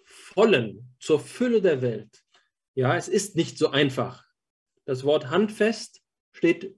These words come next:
in meiner Lesart für das Wort, es ist nicht so einfach. Es gibt totalitäre Ideen, die vor der, äh, skeptischen Generation ausprobiert worden sind. Und diese Ideen,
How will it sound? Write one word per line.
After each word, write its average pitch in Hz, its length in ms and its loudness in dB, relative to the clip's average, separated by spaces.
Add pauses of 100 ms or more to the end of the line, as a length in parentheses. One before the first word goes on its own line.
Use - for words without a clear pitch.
in 139 100 -2
meiner 160 260 2
Lesart 180 640 0 (280)
für 160 100 -4
das 147 180 0
Wort, 170 300 0 (260)
es 151 140 0
ist 196 200 -4
nicht 131 180 -4
so - 80 0
einfach. - 500 -10 (540)
Es - 160 -16
gibt - 220 -4
totalitäre 190 1040 4 (300)
Ideen, 165 680 2 (280)
die 170 460 -4 (120)
vor 233 500 0
der, 107 460 -2 (460)
äh, 123 200 4
skeptischen 127 500 -2
Generation 127 760 -2
ausprobiert 127 720 -4
worden 117 300 -8
sind. 156 360 -6 (440)
Und 156 440 -4 (760)
diese 180 340 0
Ideen, 160 640 -4